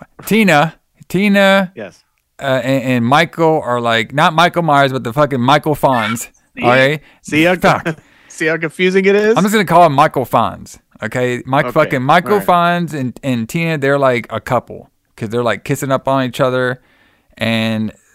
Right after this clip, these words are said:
Speaker 1: uh, Sally gets a little upset that she can't see Jamie, but they're like, "Oh, we'll, we'll, we'll, we'll come back and see her later."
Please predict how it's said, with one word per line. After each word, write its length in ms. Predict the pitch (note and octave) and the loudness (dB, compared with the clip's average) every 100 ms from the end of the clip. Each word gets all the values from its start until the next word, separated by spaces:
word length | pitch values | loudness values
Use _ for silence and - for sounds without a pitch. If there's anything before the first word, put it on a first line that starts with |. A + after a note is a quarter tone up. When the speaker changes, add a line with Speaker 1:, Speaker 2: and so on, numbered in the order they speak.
| - | -14
Speaker 1:
uh, 100 | G#2+ | -10
Sally 300 | - C#3 C#3+ | -2 2 2
gets 180 | C#3 C3 | 0 -4
a 40 | |
little 180 | B2+ B2+ | -4 -4
upset 320 | A#2 - C#3 | -2 -2 -2
that 160 | B2+ A#2 | -4 -10
she 80 | - | -6
can't 220 | C#3 C3 | -6 -4
see 120 | C3 | -6
Jamie, 300 | G#2+ C3 C#3+ | -6 -6 -6
but 140 | B2 | -6
they're 100 | A#2 | -4
like, 160 | A#2 A2+ | -2 -2
"Oh, 160 | C3 C3 | -2 -2
we'll, 220 | B2+ A#2 - | -4 -8 -10
we'll, 260 | A#2 A2+ | -6 -6
we'll, 280 | G2+ A2+ A2+ A2 | -8 -8 -8 -8
we'll 200 | G#2+ A#2 | -8 -6
come 200 | D3 B2 | -4 0
back 220 | A#2+ A#2+ | 0 -2
and 100 | F#2+ | -8
see 140 | A#2 | -6
her 100 | G#2+ | -6
later." 360 | F#2 F#2 - | -6 -10 -14